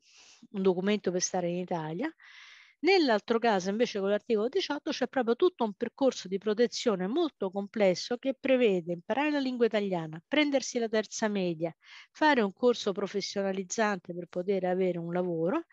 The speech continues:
e quindi avere un'autonomia lavorativa ed uscire. E questo ha permesso a tutta una serie di organizzazioni a livello locale, nazionale, eccetera, di gestire le case di fuga,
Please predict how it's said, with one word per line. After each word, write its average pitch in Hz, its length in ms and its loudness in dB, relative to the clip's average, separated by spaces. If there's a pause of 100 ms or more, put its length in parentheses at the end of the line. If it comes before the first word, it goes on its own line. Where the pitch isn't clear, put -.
(360)
e 403 180 2
quindi 240 380 2
avere 233 220 6
un'autonomia 208 640 -2
lavorativa 240 560 0
ed 180 120 0
uscire. 170 560 -2 (400)
E - 120 0
questo 330 300 2
ha 185 40 0
permesso 226 640 0
a 190 80 2
tutta - 300 -8
una 196 120 -4
serie 233 280 4
di 185 100 0
organizzazioni 196 1120 0 (100)
a 190 60 -10
livello 196 440 2
locale, 190 420 0
nazionale, 196 640 -4
eccetera, 262 480 -4 (400)
di 269 220 0
gestire 247 560 0
le 285 100 2
case 196 640 0
di 196 160 -6
fuga, 185 440 0